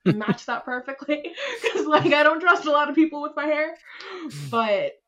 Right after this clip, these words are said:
Speaker 2: I lost all of my little friends. I lost all of my babysitting clients. I lost
Speaker 1: Mm.
Speaker 2: everything. And then because of the fact that I hadn't grown up around my family, it was just,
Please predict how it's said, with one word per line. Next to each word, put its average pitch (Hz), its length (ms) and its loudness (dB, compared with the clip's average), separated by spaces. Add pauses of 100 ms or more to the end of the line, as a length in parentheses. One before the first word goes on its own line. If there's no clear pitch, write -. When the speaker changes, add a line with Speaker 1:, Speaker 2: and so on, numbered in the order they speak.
(180)
Speaker 2:
I 269 140 0
lost 247 460 4
all 233 220 -2
of 277 80 -2
my 285 160 0
little 262 220 -2
friends. 233 360 -4
I 220 40 -4
lost 220 240 -2
all 240 340 2
of 226 60 0
my 240 120 4
babysitting 220 480 0
clients. 202 640 -2
I 190 120 0
lost 185 580 0
Speaker 1:
Mm. 110 140 -16 (1400)
Speaker 2:
everything. 208 600 2
And 247 140 2
then 247 160 6
because 233 300 0
of 247 80 -2
the 247 120 0
fact 240 240 2
that 220 80 -2
I 214 60 -2
hadn't 208 280 -4
grown 208 180 -4
up 202 80 -8
around 202 240 -4
my 180 100 -4
family, 196 720 2 (760)
it 196 100 -2
was 185 180 -2
just, - 480 -12